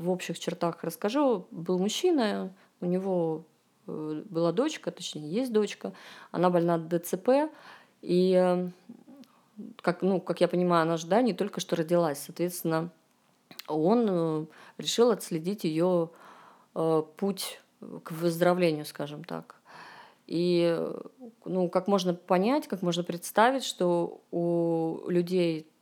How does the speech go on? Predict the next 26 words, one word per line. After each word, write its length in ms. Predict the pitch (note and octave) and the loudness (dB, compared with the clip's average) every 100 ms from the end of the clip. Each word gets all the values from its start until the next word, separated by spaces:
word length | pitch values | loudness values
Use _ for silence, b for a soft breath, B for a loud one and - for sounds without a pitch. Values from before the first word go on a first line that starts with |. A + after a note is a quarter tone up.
| _ - | _ -14
у 140 | D#3+ | -14
которых, 480 | D#3 E3+ E3 D3+ - | -10 -6 -6 -8 -12
э, 320 | E3 E3 E3 D#3+ - _ | -10 -6 -6 -8 -12 _
дети 300 | E3+ D#3+ F3 | -4 -2 -2
больны, 540 | D#3+ E3 E3 G3+ C4+ E4 - b b - | 0 0 2 2 0 -2 -10 b b -4
это, 580 | E3 - E3+ E3 E3 - | -2 2 2 4 2 -2
это 200 | E3 E3 - _ - | -8 -8 -14 _ -10
просто 520 | F#3 F3 - E3 D#3 - | -4 -4 2 2 0 -2
поистине, 680 | E3+ F3 F3+ F3 E3 D#3+ E3 B B - | 0 0 -2 -4 -2 -2 -4 B B -14
э, 120 | - | -12
титанический 680 | - F3+ G3 G3 F#3 - - | -8 2 4 4 -2 -6 -8
труд, 460 | - F#3 B3 B3 - | -2 -2 -2 -4 -12
и 440 | - D#3+ D#3+ D#3+ D#3+ B B | -8 -6 -2 -2 -2 B B
преодолеть 460 | - F3 F3 F3+ F3+ | 2 4 4 4 2
все 160 | - E3+ | -4 -8
страдания, 840 | - F3 E3 F3+ G3+ G3 E3+ E3 | -2 -2 4 4 4 0 -2 -2
вообще 340 | D#3+ D#3 - | -4 -6 -6
все 240 | E3 - E3+ | -6 -2 -2
это 140 | E3+ | -2
внутри 320 | E3 E3+ F3 | -4 -4 -4
себя, 320 | F3 F3 F3+ G#3+ | -6 -4 0 2
это 140 | F3+ | 0
достаточно 480 | E3 - E3+ - F3 | -4 -2 -4 -2 -6
сложно. 500 | - F#3 E3 D#3 F3 B B B B B B B B _ _ | 0 2 2 -2 -10 B B B B B B B B _ _
И, 320 | - G#3 A3 G#3+ | 4 6 10 10
э, 240 | G#3 G3+ | 8 6